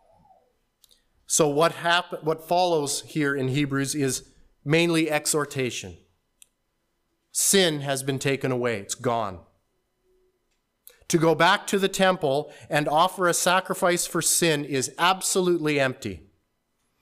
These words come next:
It adds nothing to the solution to the problem of sin.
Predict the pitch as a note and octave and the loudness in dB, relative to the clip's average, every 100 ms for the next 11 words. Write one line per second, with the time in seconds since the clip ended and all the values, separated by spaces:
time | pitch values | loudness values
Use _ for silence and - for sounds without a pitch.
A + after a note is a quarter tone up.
0 | _ _ - E3+ F3 F3 F3 F3 F#3+ G#3+ | _ _ -2 0 2 2 2 2 2 4
1 | G#3+ G#3+ C#3 G2 E2 _ _ _ - E3+ | 2 0 -4 -6 -12 _ _ _ -2 0
2 | D#3 D3+ - C#3+ D3+ G#3 G#3 G3+ G3 G3 | 2 2 2 2 2 2 2 2 0 -2
3 | - - _ - C3+ B2 - D#3 D#3 D3+ | -6 -20 _ -6 -4 -4 0 2 2 -2
4 | D3 C3+ - - F#2 | -4 -4 -4 -4 -8